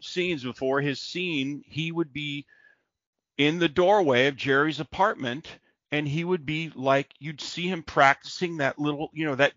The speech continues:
burst through the door that he does. And he would, he'd be talking to himself, you know, he'd be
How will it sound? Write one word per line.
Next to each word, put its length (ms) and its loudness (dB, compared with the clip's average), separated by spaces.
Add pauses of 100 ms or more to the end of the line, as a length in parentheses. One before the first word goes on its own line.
burst 340 0
through 160 -14
the 100 -8
door 320 -6
that 140 -6
he 120 -10
does. 420 -12 (640)
And 180 0
he 140 -2
would, 240 -6
he'd 180 -8
be 200 -8 (180)
talking 340 2
to 40 -2
himself, 480 2
you 120 -4
know, 60 -10
he'd 160 -8
be 160 -12